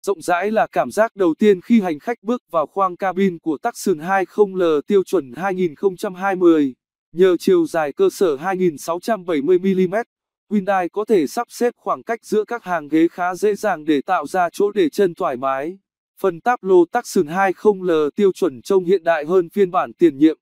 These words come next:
Góp công lớn nhất chính là phần màn hình dạng nổi thay cho dạng chìm.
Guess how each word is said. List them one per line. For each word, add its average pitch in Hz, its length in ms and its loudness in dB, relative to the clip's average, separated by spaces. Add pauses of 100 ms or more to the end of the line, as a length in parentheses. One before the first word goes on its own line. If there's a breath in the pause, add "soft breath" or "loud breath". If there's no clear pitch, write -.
(320)
Góp 214 240 -2
công 190 240 2
lớn 165 220 -2
nhất 233 200 -4
chính 185 280 -4
là 185 120 0
phần 151 280 -6
màn 151 180 -2
hình 156 220 4
dạng 160 320 -6
nổi 151 180 2
thay 147 320 -2
cho 175 160 -4
dạng 156 280 -6
chìm. 120 340 4